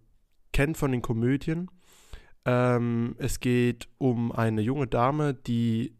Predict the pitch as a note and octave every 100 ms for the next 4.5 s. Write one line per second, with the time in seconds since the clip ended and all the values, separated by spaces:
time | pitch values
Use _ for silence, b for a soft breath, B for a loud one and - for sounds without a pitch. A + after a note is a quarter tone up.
0 | _ - - B2 - B2 A#2 C3+ D3+ -
1 | - C3 C#3 D3+ D3+ - B2+ A#2 B2+ -
2 | C#3 - C#3 C3+ A#2 A#2+ A2+ A#2 B2+ A2+
3 | - A2+ A2 - B2 B2+ - A2 A2 A#2+
4 | - A2+ G#2+ A2+ C3